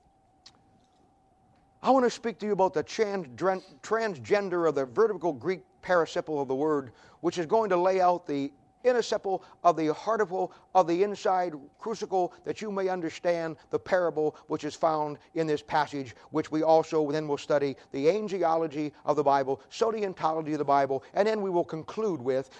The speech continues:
the soteriology of man." Everybody down there is saying, "Wow, he's really smart." What did he say? "Well, I don't know, but boy, it sure sounded impressive." What was that word? Soteriology? Uh, we didn't have chewing tobacco that was named after that one time,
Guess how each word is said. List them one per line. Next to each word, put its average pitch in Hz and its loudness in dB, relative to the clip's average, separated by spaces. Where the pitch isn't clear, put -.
the 143 0
soteriology 175 -2
of 135 0
man." 127 -8
Everybody 156 -2
down 156 0
there 147 0
is 135 -6
saying, 139 -6
"Wow, 117 -6
he's 127 -12
really 107 -12
smart." 104 -14
What 156 2
did 156 -2
he 151 -4
say? 147 -2
"Well, 104 -6
I 139 2
don't 147 2
know, 147 2
but 113 -12
boy, 139 2
it 127 -2
sure 143 -8
sounded 131 -6
impressive." 123 -8
What 196 0
was 196 2
that 190 2
word? 180 -2
Soteriology? 175 -2
Uh, - -6
we 190 -6
didn't 220 -6
have 196 -4
chewing 202 -6
tobacco 165 0
that 165 -2
was 147 -4
named 170 -2
after 165 2
that 165 2
one 160 -2
time, 160 -4